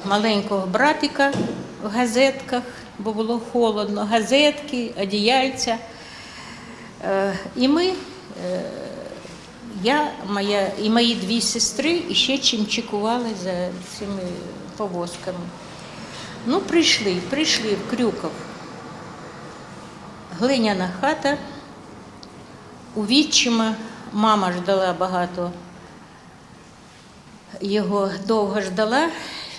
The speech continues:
е, і приготувала наречених. А тут відчим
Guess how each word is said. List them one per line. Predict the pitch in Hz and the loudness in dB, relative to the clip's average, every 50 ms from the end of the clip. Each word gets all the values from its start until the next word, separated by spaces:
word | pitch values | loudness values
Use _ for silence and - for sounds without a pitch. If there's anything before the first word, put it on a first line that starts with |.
| - - - | -12 -10 -8
е, | - 190 185 185 185 180 175 170 165 180 180 180 180 175 - - - - - - - | -6 -2 0 0 0 0 0 -2 -2 -4 -6 -8 -10 -12 -12 -14 -14 -14 -14 -10 -6
і | 214 208 220 214 202 196 190 190 196 196 196 - - | -2 -2 0 0 2 0 0 0 -2 -4 -8 -8 -6
приготувала | - 214 220 208 214 214 214 214 202 226 233 240 240 233 226 | -4 -2 0 0 0 -2 -2 -2 0 0 2 2 2 0 0
наречених. | 214 214 220 226 240 240 233 - - - 226 196 175 160 156 - - - - - - - - - - - - - - - - - - 254 - - - - - - - - - - - - | 0 0 0 0 0 0 0 0 0 0 0 -2 -4 -6 -8 -10 -12 -14 -16 -16 -18 -20 -20 -20 -20 -20 -20 -20 -20 -20 -14 -8 -8 -8 -8 -8 -12 -14 -12 -12 -10 -10 -10 -12 -8 -4
А | - 233 | 0 0
тут | 247 247 - 359 339 349 247 | 0 2 2 2 2 2 2
відчим | 214 247 254 254 254 - - 254 240 233 233 247 | 2 2 2 2 4 4 4 4 4 2 2 -2